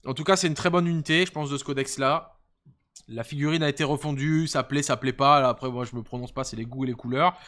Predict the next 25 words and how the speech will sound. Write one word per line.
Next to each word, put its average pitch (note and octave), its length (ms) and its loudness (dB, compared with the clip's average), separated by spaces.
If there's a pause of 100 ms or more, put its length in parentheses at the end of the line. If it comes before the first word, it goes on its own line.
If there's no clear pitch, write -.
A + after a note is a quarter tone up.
(260)
Euh, G2+ 60 -8
c'est C3+ 120 -2
vrai C#3+ 160 2
que D3+ 100 -2
les C#3 200 4
ailes E3+ 160 4
sont B2+ 160 -4
plus E3 160 -6
stylées D3+ 380 2
que D3+ 100 -2
les B2 120 0
petits, C#3 340 -4
euh, A#2 340 -2 (300)
les A#2+ 100 -4
petits C3 260 -2
ailerons C#3 260 4
qu'ils C#3 220 -6
ont C3 80 0
mis, C#3+ 240 0
mais C3+ 100 -2
bon, G#2+ 300 -8
euh, - 60 -12
c'est - 140 -12
comme G2+ 140 -10
ça. - 140 -16